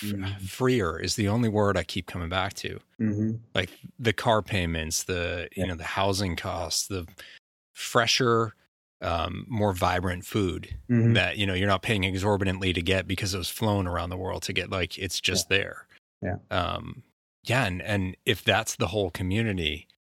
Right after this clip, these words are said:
Speaker 2: then imagine what the, the tone of the culture and the tone of the people is gonna be, 'cause everyone's living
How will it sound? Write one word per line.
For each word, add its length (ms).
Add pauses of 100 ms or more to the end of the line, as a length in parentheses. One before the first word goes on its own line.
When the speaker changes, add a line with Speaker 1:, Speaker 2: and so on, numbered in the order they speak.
(160)
Speaker 2:
then 360
imagine 680
what 240
the, 420
the 120
tone 440
of 120
the 80
culture 420
and 180
the 80
tone 300
of 60
the 120
people 420
is 100
gonna 200
be, 200
'cause 220
everyone's 600
living 460